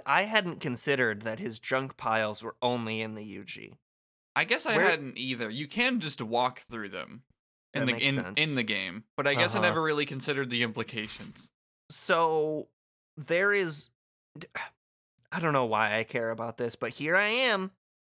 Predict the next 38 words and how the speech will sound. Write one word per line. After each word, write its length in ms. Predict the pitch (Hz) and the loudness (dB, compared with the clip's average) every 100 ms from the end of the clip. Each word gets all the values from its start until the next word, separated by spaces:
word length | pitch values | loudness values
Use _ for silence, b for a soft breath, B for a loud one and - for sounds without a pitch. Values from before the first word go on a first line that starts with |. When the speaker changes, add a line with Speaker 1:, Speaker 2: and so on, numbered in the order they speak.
| _ _ - | _ _ -2
Speaker 2:
I 120 | 170 | 2
mean, 140 | 175 | 4
Speaker 1:
Where's 100 | 170 | 4
Speaker 2:
we 80 | 185 | 6
Speaker 1:
he 60 | 180 | 6
getting 140 | 165 | 6
Speaker 2:
are, 40 | |
Speaker 1:
his 140 | 165 135 | 4 2
junk? 260 | - 180 226 | 4 4 6
Speaker 2:
we 140 | 226 | 4
are 180 | 190 160 | 4 2
twelve 480 | - 185 185 165 160 | 0 2 4 6 4
episodes 480 | 160 147 156 139 | 2 0 0 0
deep 240 | - 147 139 | -2 -2 0
in 60 | |
a 60 | 131 | 0
podcast 500 | 139 135 127 139 139 | 4 2 4 0 0
on 60 | 135 | 0
The 80 | |
World 260 | 123 131 127 | 2 2 2
Ends 160 | 123 123 | 0 -2
With 160 | 123 | 0
You 100 | 123 | 0
because 320 | 120 120 127 | 0 0 0
we 140 | 120 110 | 0 -2
ran 400 | 113 123 127 123 | 2 2 2 2
out 160 | 123 | 2
of 160 | 113 - | 2 -2
Kingdom 340 | 139 120 107 | -6 -6 -6
Hearts. 440 | - 101 76 - - - - | -4 -6 -6 -10 -8 -2 4
Speaker 1:
<laughs> 1600 | 302 - - 247 - - 233 240 - - - - - - _ _ | 4 4 2 0 2 -2 -4 -4 -6 -16 -16 -16 -18 -20 _ _
Where's 300 | 139 196 220 | 0 2 2
this 200 | 214 143 | 0 -2
junk 340 | 123 156 127 | 2 2 2
coming 300 | - 113 107 | -2 -4 -4
from? 140 | 110 - | -8 0
Is 220 | 147 139 | 0 2
this, 300 | 165 151 - | 0 0 -2